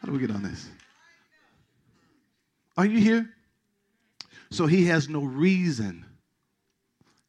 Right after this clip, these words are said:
to tempt you. As a matter of fact, this same God says, "Pray that you don't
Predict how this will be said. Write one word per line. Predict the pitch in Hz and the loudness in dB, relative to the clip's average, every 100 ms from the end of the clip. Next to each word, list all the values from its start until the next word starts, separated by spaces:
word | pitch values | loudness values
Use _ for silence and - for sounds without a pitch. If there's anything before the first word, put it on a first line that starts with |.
| _ | _
to | - 165 127 117 - _ _ _ _ _ | -2 0 0 -4 -16 _ _ _ _ _
tempt | - 165 - - | -8 -6 -8 -18
you. | 82 - _ _ _ - - | -20 -20 _ _ _ -20 -8
As | 170 175 | -6 -2
a | |
matter | 185 180 | 0 0
of | 170 | -2
fact, | - - 165 | -4 -6 -2
this | 180 | -2
same | - 175 165 | 0 -4 -2
God | 185 190 | -4 -4
says, | - 107 - _ _ - | -6 -10 -14 _ _ -10
"Pray | - 202 190 190 - _ _ _ _ _ - | 0 2 2 0 -8 _ _ _ _ _ -2
that | 175 160 | -2 -2
you | 185 180 | -10 -10
don't | 160 214 220 | -2 0 0